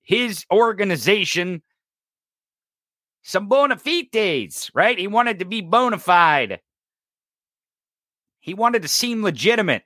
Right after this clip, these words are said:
We're not just a paramilitary group. We're not, we're not a, we're not a militia.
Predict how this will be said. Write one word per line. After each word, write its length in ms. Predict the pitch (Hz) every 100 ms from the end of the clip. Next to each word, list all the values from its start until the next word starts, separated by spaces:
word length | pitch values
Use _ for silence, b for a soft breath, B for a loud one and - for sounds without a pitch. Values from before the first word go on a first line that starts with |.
| _ 147
We're 140 | 233
not 180 | 269 214
just 280 | 175 208 151
a 100 | -
paramilitary 1120 | - 196 180 147 107 104 170 143 - 135 110 95
group. 400 | 104 101 95 _ b b b
We're 140 | 139
not, 260 | 190 190 -
we're 140 | 143
not 240 | 180 175 151
a, 160 | 123 139
we're 120 | 175
not 200 | 170 147
a 60 |
militia. 880 | 123 139 135 147 170 - 131 107 107